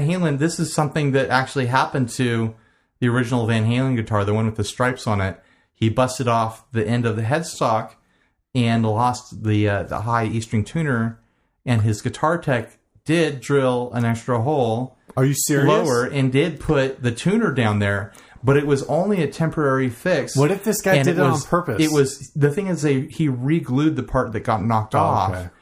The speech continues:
Speaker 1: and then re-put the tuner up there, but le-, I think left the hole or left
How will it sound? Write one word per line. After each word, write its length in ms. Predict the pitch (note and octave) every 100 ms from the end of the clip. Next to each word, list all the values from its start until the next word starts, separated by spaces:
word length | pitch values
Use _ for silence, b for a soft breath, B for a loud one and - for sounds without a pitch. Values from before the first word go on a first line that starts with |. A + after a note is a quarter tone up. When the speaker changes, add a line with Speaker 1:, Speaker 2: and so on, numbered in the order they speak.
| b b b _
Speaker 1:
and 240 | C3+ B2+ B2+
then 480 | C3+ B2+ B2 A#2 A2
re-put 880 | C3+ C3+ - - C#3 A#2+ A#2 -
the 60 | -
tuner 300 | G#2+ - G3+
up 100 | D#3+
there, 160 | - A#2+
but 280 | A2+ B2 A#2+
le-, 260 | B2 C3+ -
I 80 | A2+
think 260 | - C#3
left 320 | B2 B2 -
the 100 | -
hole 280 | A2 A#2+ B2
or 180 | B2+ A2
left 440 | G#2+ A2+ A#2 -